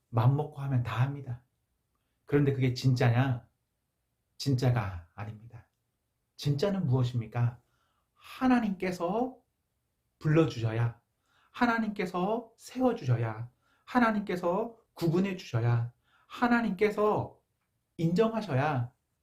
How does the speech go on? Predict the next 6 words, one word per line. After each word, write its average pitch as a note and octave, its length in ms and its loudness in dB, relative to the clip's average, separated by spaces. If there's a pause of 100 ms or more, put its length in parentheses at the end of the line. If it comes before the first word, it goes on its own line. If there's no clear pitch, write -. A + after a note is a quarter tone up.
(160)
그 - 120 -2
사람이 B2 580 4 (320)
대제사장이 A#2+ 1200 4 (100)
됩니다. A#2 500 0 (800)
우리 C3+ 240 2
예수님도 A#2+ 680 2